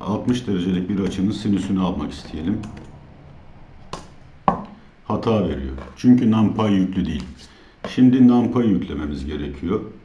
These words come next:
Bunun için tekrar komut satırına gidiyoruz. Python tire M pip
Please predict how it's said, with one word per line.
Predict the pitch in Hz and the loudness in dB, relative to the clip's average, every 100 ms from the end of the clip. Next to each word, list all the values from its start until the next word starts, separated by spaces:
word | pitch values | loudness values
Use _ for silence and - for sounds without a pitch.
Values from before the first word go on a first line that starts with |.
| - - - _ _ _ - - - - | -20 -20 -20 _ _ _ -20 -20 -14 -2
Bunun | 113 | 0
için | 120 - 123 | 2 2 0
tekrar | 123 123 117 110 - - - - - _ | 0 0 0 -2 -4 -12 -20 -20 -20 _
komut | - 101 98 | -2 0 0
satırına | - 92 87 80 78 | -4 -6 -6 -6 -6
gidiyoruz. | 73 71 76 78 92 - - - - - - - _ _ - - _ - - - - - - | -6 -6 -6 -4 -6 -8 -18 -20 -20 -20 -20 -20 _ _ -20 -20 _ -20 -20 -20 -20 -20 -8
Python | 101 104 101 - 80 92 - - - _ _ _ _ _ - - _ _ _ _ | -2 0 -2 -2 -2 -2 -4 -12 -20 _ _ _ _ _ -20 -20 _ _ _ _
tire | - 87 82 | -8 -4 -2
M | 78 78 85 95 - - - - - - - - - | -2 -4 -4 -4 -6 -16 -16 -12 -12 -14 -20 -20 -14
pip | - 98 | -4 -4